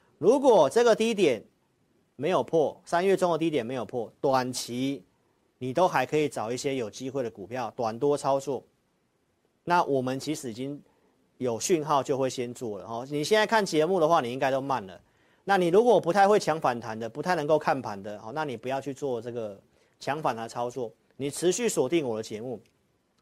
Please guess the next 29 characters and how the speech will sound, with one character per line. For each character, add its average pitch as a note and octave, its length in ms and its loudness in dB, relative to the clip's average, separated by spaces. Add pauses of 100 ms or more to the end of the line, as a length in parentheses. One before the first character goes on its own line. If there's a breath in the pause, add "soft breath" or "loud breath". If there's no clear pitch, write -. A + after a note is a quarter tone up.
(580 soft breath)
但 A#3 140 4
是 B3+ 80 -2
有 F#3+ 100 8
个 F3 140 6
很 D#3+ 140 6
重 G3 180 4
要 G3 120 4
的 E3+ 60 4
一 F3+ 60 2
点， B2+ 240 0
我 A#2+ 140 -2
要 D#3 40 2
提 D3 140 -2
醒 B2 140 -8
大 B2+ 120 -2
家， A2+ 200 -10
那 F3+ 180 4
万 G#3+ 320 6
一 F#3+ 160 2
三 F#3 260 0
月 F#3 220 4
中 D3+ 220 0
的 C3 100 0
那 C3+ 80 -4
个 C#3+ 100 -2
低 C3+ 200 -4
点 G#2+ 180 -6
破 B2 320 0
了， F2+ 100 -12